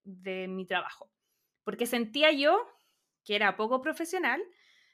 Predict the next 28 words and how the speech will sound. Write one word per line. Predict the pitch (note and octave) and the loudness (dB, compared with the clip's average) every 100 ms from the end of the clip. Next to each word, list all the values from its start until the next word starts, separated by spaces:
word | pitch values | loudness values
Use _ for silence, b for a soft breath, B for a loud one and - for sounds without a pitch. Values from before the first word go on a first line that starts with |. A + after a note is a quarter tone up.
| _ _ _ _ | _ _ _ _
que | - G3 F#3+ F#3 | -4 0 0 0
iba | A3+ A3 | -2 2
a | A3 | 4
arrastrar | A3 G#3+ C4 C4+ | 4 0 4 4
un | C4 | 6
lado | C4 C4 | 6 8
de | C4 | 6
mí | C4 C4+ | 2 0
que | C4+ | 0
no, | B3+ B3+ G#3+ | 0 0 -2
que | A#3 | -4
es | B3+ | -4
privado, | B3+ C4 C#4 B3 B3 | -2 4 6 6 2
que | B3 | 0
no | A#3 | -2
tendría | A3+ A3 A#3 A3 | -2 -2 -2 -2
por | G#3+ G#3 | -4 -6
qué | A#3 | -8
saber, | A3+ B3+ G3+ G#3+ D#4 - _ _ _ _ _ _ | -4 -2 0 -2 -4 -8 _ _ _ _ _ _
¿cachai? | - G3+ - B3 C#4 - | -14 -12 -2 0 0 -2
Y, | A3 G#3+ G#3+ G#3 G3 G3+ b b | -4 -2 0 0 -2 -10 b b
y | - | -4
siento | C#4+ D4+ | -2 -2
que | D4+ | -2
igual | B3+ C4+ | 2 2
salpicaba | E4 D#4 C#4 B3 A#3+ C4 D4 D4+ | 0 -4 -6 0 2 4 4 2
como | C#4 B3+ A#3+ A3+ | -2 0 0 0
la, | G#3+ G#3 G#3 G#3 G3 G3+ E3+ | 2 2 2 0 -4 -6 -10